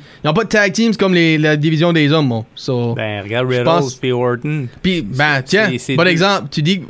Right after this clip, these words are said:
Speaker 1: McIntyre s'est baissé à Corbin puis Baszler se baisse au tag. Tu penses pas que Orton s'est baissé, lui ?
Speaker 2: Ben,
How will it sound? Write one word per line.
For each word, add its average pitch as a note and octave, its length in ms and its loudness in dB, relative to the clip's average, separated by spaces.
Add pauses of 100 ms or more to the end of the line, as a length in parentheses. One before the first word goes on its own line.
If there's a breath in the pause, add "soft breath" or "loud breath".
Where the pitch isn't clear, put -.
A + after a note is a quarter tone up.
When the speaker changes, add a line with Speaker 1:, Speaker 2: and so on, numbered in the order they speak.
Speaker 1:
McIntyre E3+ 720 2
s'est E3+ 140 0
baissé D#3 320 2
à D#3+ 100 2
Corbin D#3+ 520 2
puis D3+ 180 0 (140)
Baszler D3+ 540 0
se C#3+ 80 -2
baisse D3+ 320 0
au C#3+ 60 -2
tag. D#3+ 360 0 (520 loud breath)
Tu - 80 -16
penses D#3 180 2
pas F#3+ 120 2
que - 60 -2
Orton F#3 260 4
s'est G#3+ 140 0
baissé, G3+ 380 2
lui ? A3+ 220 0 (560 loud breath)
Speaker 2:
Ben, D3 180 -2